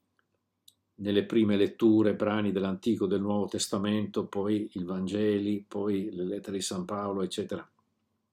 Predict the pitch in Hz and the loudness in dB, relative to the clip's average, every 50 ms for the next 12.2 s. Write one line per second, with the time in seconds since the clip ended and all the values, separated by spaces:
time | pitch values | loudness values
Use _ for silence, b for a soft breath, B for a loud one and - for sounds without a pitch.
0 | _ _ _ _ _ b b b b b b b b b b _ _ - 113 110 | _ _ _ _ _ b b b b b b b b b b _ _ -2 0 2
1 | 120 139 151 165 170 175 160 135 127 117 101 113 - - - - 135 - b b | 2 4 4 6 8 8 8 6 6 4 2 0 -2 -2 -6 -16 -18 -18 b b
2 | b b _ _ _ _ _ _ - - 113 101 - 113 131 131 127 123 - - | b b _ _ _ _ _ _ -8 -6 -6 -4 -4 -4 -2 -2 -2 -2 2 2
3 | 127 117 113 117 160 190 185 - - - 110 107 110 113 B B B B B B | 2 2 4 4 6 6 6 4 4 4 4 4 4 2 B B B B B B
4 | B B _ _ _ _ _ _ _ _ _ _ _ _ _ _ - - - _ | B B _ _ _ _ _ _ _ _ _ _ _ _ _ _ -20 -20 -20 _
5 | _ _ _ _ - - - 151 170 151 131 127 117 107 - 123 120 120 110 131 | _ _ _ _ -12 -4 2 4 4 4 6 4 2 2 2 0 -2 0 2 2
6 | 120 110 - - 151 139 127 113 110 113 117 - - - 110 117 131 127 127 - | 2 2 4 4 4 4 4 2 2 0 -2 -6 -10 -4 0 2 2 2 2 -2
7 | 110 - - 113 104 - 131 131 127 - 113 - 110 95 - - 113 95 - 110 | -4 -4 -4 -6 -4 -2 -2 -2 -2 -2 -2 -2 -2 -4 -4 -4 -4 -4 -4 -6
8 | 95 - 120 120 113 117 - - 110 104 101 107 107 101 101 - - 131 123 123 | -4 -4 -4 -4 -4 -4 -4 -2 -2 -2 0 0 0 -2 -2 -4 -4 -4 -4 -2
9 | 120 110 107 104 101 101 95 92 - - 113 107 92 - 120 113 120 127 117 120 | -2 -2 -2 -2 -2 -4 -2 -2 -2 0 0 -2 -2 -2 -2 0 0 0 0 0
10 | 123 139 135 131 - 117 107 - 113 107 98 101 107 117 113 110 113 107 104 98 | 2 2 2 2 0 -2 -2 -2 -4 -4 -4 -4 -2 -2 -2 0 0 0 0 -2
11 | 95 92 - - 113 104 98 101 101 104 101 - 123 131 120 - 147 147 147 147 | -2 -4 -4 -6 -6 -6 -4 -4 -4 -4 -2 -2 -2 -2 0 0 0 0 2 4
12 | - 156 B | 4 2 B